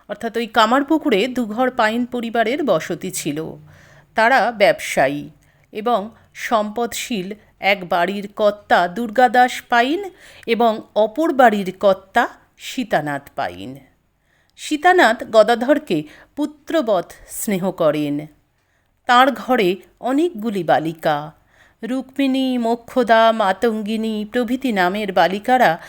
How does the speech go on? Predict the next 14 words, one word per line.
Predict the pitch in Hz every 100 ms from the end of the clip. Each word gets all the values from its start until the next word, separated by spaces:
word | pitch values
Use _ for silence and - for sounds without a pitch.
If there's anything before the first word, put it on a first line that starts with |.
| - - 208
গদাধরের | 208 202 220 254 262
সঙ্গে | 262 - 269 240 180 156 160 _ -
মেলামেশায় | 190 190 202 220 226 - 143
স্বচ্ছন্দ। | - - 139 - - 151 143 147 123 165 - _ _ _ _ _ _ - - -
গদাধর | 233 247 294 302 302 190 190 - -
তাদের | 220 208 233
বাড়িতে | 208 214 226 220
গেলে | 220 247 233 175
তারা | 175 185 175 190
গদাইয়ের | 190 196 220 240 240 254 240
কাছে | 240 240 - 190
গান | 160 175 208
শুনতে | 208 - 156 151 165
চায়। | - 165 135 143